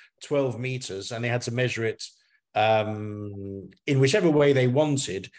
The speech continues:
without using a measure. And Diego did it. He said, "Okay, well, I'll use a racket." So he measured it and literally he was two centimeters over twelve meters.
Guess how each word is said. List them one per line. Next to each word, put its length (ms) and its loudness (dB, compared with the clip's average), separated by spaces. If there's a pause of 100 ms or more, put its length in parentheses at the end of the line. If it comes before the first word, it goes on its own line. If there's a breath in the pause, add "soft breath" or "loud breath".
without 480 2
using 380 -2
a 60 -4
measure. 440 -4 (400 soft breath)
And 480 0 (240)
Diego 580 4
did 220 0
it. 320 0
He 120 -8
said, 160 -2 (120)
"Okay, 200 -2
well, 120 -2
I'll 160 0
use 220 -4
a 40 -4
racket." 460 -10
So 160 -2
he 140 0
measured 340 0
it 160 -6 (220 soft breath)
and 240 0
literally 580 -4 (160)
he 220 -2
was 240 -4
two 320 -2
centimeters 760 -6
over 460 -2 (320)
twelve 320 -2
meters. 480 -8